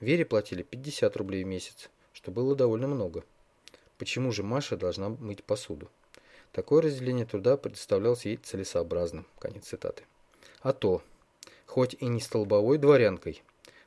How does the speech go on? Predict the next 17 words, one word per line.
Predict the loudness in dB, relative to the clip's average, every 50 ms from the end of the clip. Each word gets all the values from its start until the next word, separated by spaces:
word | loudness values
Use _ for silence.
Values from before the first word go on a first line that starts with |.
| _ -12
но | -10 -6
хоть | -4 -4 -4
барыней | -2 0 2 2 2 2 0 -4 -8 -4
пожить | -2 -2 -2 -2 -2 -4 -4
охота. | -4 -4 -4 -6 -6 -6 -8 -12 -16 _ _ _ _ _ _ -20 -20 -20 -20 -20 -20 -20 _ _
Маша | -4 -4 -2 -2 -2 -2
занимала | -2 -2 -2 0 0 0 0 0
свой | -2 -4 -4 -2
досуг | -2 -2 -2 -2 -4 -4
более | -2 -2 0 0 0
полезными | 0 0 0 0 0 -2 -4 -4
занятиями. | -4 -4 -4 -6 -8 -10 -12 -14 -16 -16 -18 -18
Цитата. | -16 -10 -6 -4 -4 -4 -6 -10 -16 _ _ _ -20 -20 -20 -20 -18 _ -8
«Она | -6 -4 -4
серьёзно | -4 -2 -2 0 0 0 0 0 -2
занялась | -4 -4 -4 -2 -2 -2 -2
шахматами. | 0 0 2 0 0 -2 -6 -10 -10 -12 -14 -14